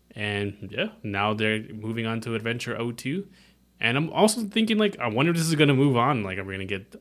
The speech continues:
a Tamers special? Are we gonna get a Frontiers? Which I hope we do, because one, aside from Adventure and Adventure O two, Tamers is my other favorite season.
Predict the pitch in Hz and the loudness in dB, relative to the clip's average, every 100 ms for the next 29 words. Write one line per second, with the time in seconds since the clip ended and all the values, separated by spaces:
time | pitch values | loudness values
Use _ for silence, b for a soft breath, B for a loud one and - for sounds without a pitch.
0 | 110 - - 117 123 131 135 - 139 135 | -10 -10 -6 -4 -2 0 -2 -4 -4 -4
1 | 143 139 104 98 92 95 90 90 92 - | -4 -2 -2 -4 -6 -8 -8 -8 -10 -8
2 | 98 95 110 123 135 147 - _ _ _ | -8 -4 -2 0 0 -2 -8 _ _ _
3 | _ 113 104 165 247 143 202 135 110 101 | _ -2 2 4 4 6 4 4 0 0
4 | 120 143 - - _ _ _ _ _ _ | -2 -4 -6 -20 _ _ _ _ _ _
5 | _ 107 123 127 139 113 113 131 165 131 | _ -2 2 2 2 2 2 2 2 0
6 | 104 107 104 98 98 113 123 123 113 120 | 0 -2 -2 -6 -4 -2 -2 -2 -4 -4
7 | - 98 98 95 95 101 101 98 90 - | -6 -8 -8 -8 -10 -12 -12 -14 -14 -18